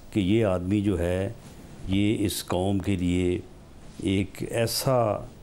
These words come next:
नासूर है कि अगर इसको इस कौम ने इदराक ना किया, अगर इस कौम ने इसको ना पहचाना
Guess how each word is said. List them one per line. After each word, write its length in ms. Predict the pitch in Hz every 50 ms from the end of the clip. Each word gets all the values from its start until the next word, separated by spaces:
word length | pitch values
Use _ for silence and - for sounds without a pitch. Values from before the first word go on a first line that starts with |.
| - - - - -
नासूर 600 | 87 87 92 92 - - - 98 104 117 127 123
है 220 | 98 104 104 110 107
कि 160 | 104 117 113
अगर 340 | 92 95 90 98 104 104 110
इसको 640 | 107 101 - - - - 101 95 92 92 92 104 - - - - - - - - - - - -
इस 220 | 92 87 - -
कौम 300 | - - 90 90 95 95
ने 140 | 98 101 104
इदराक 480 | 98 90 85 90 85 82 92 104 107 110
ना 160 | 107 123 139
किया, 320 | 120 - 139 135 139 143 143 - - - - - - - - - - - - - - - - - - -
अगर 200 | 90 90 98 98
इस 120 | 90 -
कौम 320 | - - - 95 98 98 95
ने 120 | 104 107
इसको 240 | 92 - - 101 87
ना 140 | 85 113 120
पहचाना 560 | 120 - 127 117 - 120 110 104 120 120